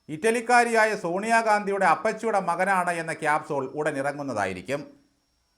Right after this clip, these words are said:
ഇരയായ ജട്ടി രാജുവിനൊപ്പം എന്ന് പറഞ്ഞ ഡി വൈ എഫ് ഐയും രംഗത്ത് വരണം. അവർ പൊതിച്ചോറിനുള്ള അരി വാർത്തുകൊണ്ടിരിക്കുകയാണ്.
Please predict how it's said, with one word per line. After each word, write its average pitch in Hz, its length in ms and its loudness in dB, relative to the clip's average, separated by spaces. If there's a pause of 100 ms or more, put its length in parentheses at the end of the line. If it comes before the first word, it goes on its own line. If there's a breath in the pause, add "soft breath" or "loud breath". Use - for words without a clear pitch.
ഇരയായ 233 480 4
ജട്ടി 196 300 0
രാജുവിനൊപ്പം 226 640 0
എന്ന് 196 140 -2
പറഞ്ഞ 175 280 0
ഡി 160 200 -4
വൈ 208 140 -4
എഫ് 185 200 -2
ഐയും 156 200 -6
രംഗത്ത് 139 320 -4
വരണം. 107 440 -2 (600)
അവർ 185 160 4
പൊതിച്ചോറിനുള്ള 208 760 0
അരി 180 340 4
വാർത്തുകൊണ്ടിരിക്കുകയാണ്. 135 1200 0